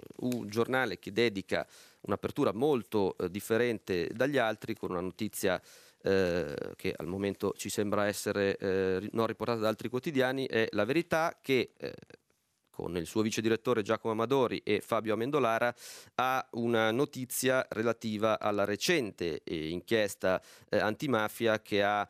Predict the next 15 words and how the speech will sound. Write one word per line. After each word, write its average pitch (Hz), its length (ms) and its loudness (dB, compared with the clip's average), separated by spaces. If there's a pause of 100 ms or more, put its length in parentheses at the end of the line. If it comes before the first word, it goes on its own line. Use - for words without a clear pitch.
(220)
eh, 98 240 2
coinvolto 120 720 0
alcuni 110 760 0
presunti 101 640 0
esponenti 98 600 -2
malavitosi 107 840 0
che 107 160 2
dalla 104 220 2
Calabria 101 420 0
avrebbero 101 300 0
esteso 107 420 0
le 101 60 0
loro 104 200 2
ramificazioni 104 640 -2
economiche 101 600 0